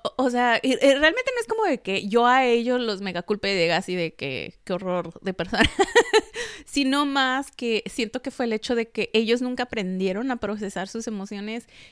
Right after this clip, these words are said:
y a procesar, eh, s-, sus sentires y al tener una comunicación efectiva con nadie, o sea, no era nada más conmigo, que obviamente al momento de yo crecer, pues yo crecí como con esos patrones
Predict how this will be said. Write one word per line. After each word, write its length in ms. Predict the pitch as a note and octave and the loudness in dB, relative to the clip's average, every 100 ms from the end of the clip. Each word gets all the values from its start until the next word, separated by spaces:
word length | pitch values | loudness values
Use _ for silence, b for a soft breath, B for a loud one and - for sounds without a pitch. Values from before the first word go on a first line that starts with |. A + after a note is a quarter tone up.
| B | B
y 120 | G3+ | -4
a 60 | F#3+ | -2
procesar, 1080 | G3 F#3+ G#3+ G3 - - G#3 G3 G3 G3+ _ | -2 -2 -2 -8 -6 -2 0 0 -2 -8 _
eh, 600 | - G3+ F#3+ F#3 F3+ F3 F3 | -4 -2 0 0 -2 -4 -6
s-, 180 | - - | -10 -16
sus 260 | - G#3+ G#3 | -8 -4 -2
sentires 960 | F#3+ G#3+ - A3+ A#3 A#3 A3+ A#3 A#3 - | -2 -4 -4 -2 2 4 4 4 0 -6
y 220 | G3+ G3+ | -4 0
al 480 | F#3+ E3+ F3 F3+ F#3 | 0 0 -2 -2 -4
tener 280 | G3 G3 | -4 -4
una 160 | G#3 C4 | -4 -4
comunicación 840 | B3 G3+ F#3 F3 G3 F#3 F3 G#3 G#3+ | -6 -6 -8 -6 -6 -4 -4 -4 -4
efectiva 680 | A#3+ - - - F3+ G#3 F4+ b b b b | -6 -10 -12 -8 -4 -2 -4 b b b b
con 160 | - G#3 | -4 0
nadie, 280 | G3+ F3+ C4+ - | 0 0 -2 -4
o 80 | F#3+ | -6
sea, 320 | F3+ F3 D#3+ | -4 -4 -6
no 220 | E3 E3+ | -8 -4
era 120 | F#3 | -2
nada 120 | F3 | -2
más 100 | F3 | -4
conmigo, 420 | - D3+ F3+ B3+ - b b b _ | -6 -10 -6 -8 -10 b b b _
que 240 | - B3 B3 | 4 4 4
obviamente 600 | A3+ A#3 A3 A3 G#3+ G#3+ | 4 4 2 -4 -2 2
al 140 | A3 | 2
momento 280 | G#3 G3 G3+ | 0 -4 -2
de 80 | G3+ | -2
yo 120 | G#3 | -2
crecer, 340 | G#3 G#3+ A#3 G#3+ | -2 -4 -2 -4
pues 120 | G3 | -4
yo 100 | F#3 | -6
crecí 320 | F3+ F#3 G#3 | -6 -8 -8
como 260 | F3+ F#3+ F3 | -8 -10 -8
con 180 | F3 F3 | -8 -10
esos 200 | F#3 F#3 | -10 -10
patrones 720 | F#3+ - A#3+ A3 G3 G#3+ | -8 -2 0 0 -2 -4